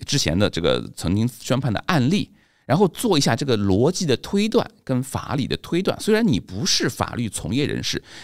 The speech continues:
但是一个法治社会是需要所有人，不管是业余的、专业的，还是普通民众，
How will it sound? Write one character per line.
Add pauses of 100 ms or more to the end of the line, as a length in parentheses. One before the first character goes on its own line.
(160)
但
是 (380)
一
个
法
治
社
会
是
需
要
所
有
人， (260)
不
管
是
业
余
的、
专
业
的，
还
是
普
通
民
众，